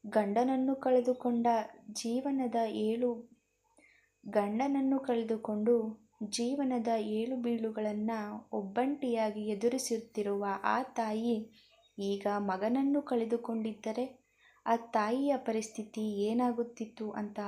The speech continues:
ಯೋಚನೆ ಮಾಡಿದ್ದೀಯಾ? ಜೀವಗಳ ಬೆಲೆಯೇ ಗೊತ್ತಿಲ್ಲದ ಇವನನ್ನ ಮನೆಯಲ್ಲಿ ಇಟ್ಟುಕೊಂಡು ಸಾಕಿದರೆ ಹಾವಿಗೆ ಹಾಲೆರದಂತೆ ಲೆಕ್ಕ.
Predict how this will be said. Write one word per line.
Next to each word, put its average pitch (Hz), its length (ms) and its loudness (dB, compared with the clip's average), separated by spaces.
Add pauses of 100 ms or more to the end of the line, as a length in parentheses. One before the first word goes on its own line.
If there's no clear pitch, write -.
ಯೋಚನೆ 214 480 0
ಮಾಡಿದ್ದೀಯಾ? 196 840 -2 (1300)
ಜೀವಗಳ 269 680 2 (220)
ಬೆಲೆಯೇ 226 760 2
ಗೊತ್ತಿಲ್ಲದ 220 720 0 (280)
ಇವನನ್ನ 226 540 2 (100)
ಮನೆಯಲ್ಲಿ 220 680 0
ಇಟ್ಟುಕೊಂಡು 214 720 -2
ಸಾಕಿದರೆ 202 760 -2
ಹಾವಿಗೆ 214 960 2
ಹಾಲೆರದಂತೆ 208 1120 0
ಲೆಕ್ಕ. 196 300 -4